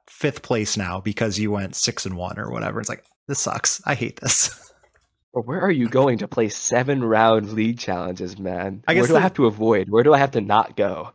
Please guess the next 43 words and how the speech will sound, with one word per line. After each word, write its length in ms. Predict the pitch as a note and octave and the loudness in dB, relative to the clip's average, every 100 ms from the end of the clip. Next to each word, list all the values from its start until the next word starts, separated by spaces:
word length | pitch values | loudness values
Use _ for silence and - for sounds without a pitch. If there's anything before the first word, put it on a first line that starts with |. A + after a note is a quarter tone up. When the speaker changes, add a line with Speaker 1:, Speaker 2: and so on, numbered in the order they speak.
| - | -4
Speaker 1:
I 40 | |
think 160 | F3 A3+ | -2 0
five 240 | - D#3 | 0 0
and 120 | C3 | 0
six 280 | - A2+ - | 0 -2 -4
is 140 | G2 F2 | -8 -6
the 80 | |
more, 560 | F#2+ F#2 F#2 F#2 F2+ F2+ _ _ - | -6 -4 -2 -4 -4 -8 _ _ -2
Seattle, 540 | F3 - F#3 D#3+ G#3+ B3 | 2 2 4 2 2 2
some 180 | F#3+ A3 | 0 2
of 60 | |
the, 80 | B3 E3 | 0 -2
the 120 | F3 F3 | -2 0
stores 460 | - G3 A#3 A3 | 2 2 2 2
near 220 | D#3+ F3 | 0 0
me, 260 | C#3+ A2+ D3+ | 0 -2 -2
the 100 | F3 | -2
problem 340 | - C3+ C3+ | 0 0 0
is 100 | C3 | -2
the 80 | C3+ | -2
stores 260 | - E3 E3+ | 0 0 0
near 140 | F3+ | 0
me 100 | C3+ | 2
are 140 | C#3 B2+ | 2 2
the 80 | |
ones 320 | A#2 A#2 A#2 A2+ | 0 0 0 0
that 100 | A2 | 0
are, 140 | G#2+ | 0
like, 400 | G2+ G2 G2 - - | 0 -2 -4 -6 -2
in 140 | C#3 | -2
the 100 | B2+ | 0
city, 540 | A2 - A2 C#3+ G3+ G3+ - _ | 2 2 2 -2 -2 -4 -12 _
and 80 | C#3 | -2
the 60 | C#3 | 0
ones 220 | C#3 C#3 | 0 0
in 60 | C#3+ | 0
the 80 | |
city 300 | B2 C3+ A2+ | 0 2 2
are 80 | A2+ | 0
the 80 | G#2 | 0
ones 240 | G2 G2 | -2 -2
that 140 | G2+ F#2 | -4 -4
draw. 520 | G#2 F#2 F2 F2 F2+ | -2 -2 -2 -4 -6